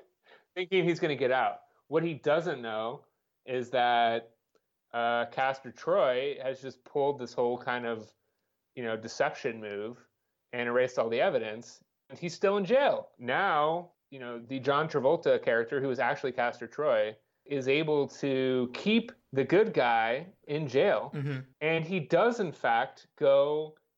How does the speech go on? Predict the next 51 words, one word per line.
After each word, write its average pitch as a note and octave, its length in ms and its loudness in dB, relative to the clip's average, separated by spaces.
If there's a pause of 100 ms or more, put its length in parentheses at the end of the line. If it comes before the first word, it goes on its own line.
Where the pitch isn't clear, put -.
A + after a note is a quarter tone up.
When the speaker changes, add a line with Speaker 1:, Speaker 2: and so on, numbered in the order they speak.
(140)
Speaker 1:
and C#3 460 -4 (320)
himself C#3+ 720 0
disarm C3+ 420 -2
the B2+ 80 -6
bomb, A#2+ 380 -2
because A#2 280 -2
not C#3 140 0
only D3 160 0
does B2+ 200 0
he C3+ 100 -6
know A#2+ 260 -2
where B2 240 0
the A2+ 80 0
bomb B2+ 300 0
is, G#2+ 160 -4
of G2+ 120 -16
course, - 280 -2
'cause A#2 120 -10
he A2 80 -6
planted C3+ 400 -4
it, - 280 -2 (180)
but B2+ 100 -2
he C3 60 2
knows C3 220 4
how B2+ 100 0
to, B2+ 120 4
like, A#2 220 0
disarm A2+ 360 -8
it. - 100 -18 (240)
Speaker 2:
Yeah, C3 220 -10
I B2+ 40 -6
think D#3 120 -2
he D#3+ 80 -6
pushes, D3 280 0
like, B2+ 140 -2
a A2+ 40 -6
button A#2 420 -4
and B2 120 -8
then A2 380 -4 (420)
just - 120 -18
kind A2+ 120 -6
of, G#2+ 120 -10 (120)
that's B2+ 160 -6
it. - 180 0 (100)
Speaker 1:
He E3+ 120 -4
puts G#3+ 320 -2
in G#3+ 80 2
his F#3+ 200 2
code F3 480 6
and D3+ 140 -4
he, C#3 80 -10